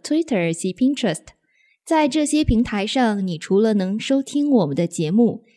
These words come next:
免费下载节目文本之外，还可以通过我们每天发布的一张图片来积累一些重要和易错的中文知识点。刚来中国的外国朋友们可能会觉得很疑惑，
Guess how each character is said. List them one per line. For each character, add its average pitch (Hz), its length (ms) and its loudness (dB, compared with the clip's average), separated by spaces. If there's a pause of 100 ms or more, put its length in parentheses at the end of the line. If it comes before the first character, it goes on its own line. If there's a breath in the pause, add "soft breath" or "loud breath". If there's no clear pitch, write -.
(160 soft breath)
免 185 180 0
费 311 160 0
下 302 240 0
载 170 240 0
节 180 180 -2
目 202 140 -2
文 180 180 0
本 165 180 0
之 180 160 -4
外， 180 360 -4 (240)
还 - 200 -4
可 208 200 -2
以 196 160 2
通 233 240 2
过 196 280 4
我 170 60 2
们 180 140 -2
每 208 180 0
天 269 260 0
发 294 200 -4
布 277 140 0
的 190 120 0
一 220 140 -2
张 269 240 0
图 170 200 2
片 196 440 -2 (220 soft breath)
来 202 160 0
积 330 220 -6
累 277 160 0
一 175 140 -2
些 226 540 0
重 311 260 2
要 208 300 2
和 190 240 -2
易 277 200 -2
错 302 320 -2
的 165 240 0
中 285 220 0
文 254 140 6
知 294 160 -2
识 269 120 -4
点。 143 440 -6 (1000)
刚 381 180 2
来 330 180 2
中 359 240 0
国 277 160 6
的 277 140 4
外 330 180 4
国 208 160 4
朋 185 240 4
友 226 160 4
们 180 260 2
可 175 200 -2
能 180 180 0
会 220 160 4
觉 202 160 2
得 208 100 0
很 185 300 -4
疑 151 240 -8
惑， 233 440 -2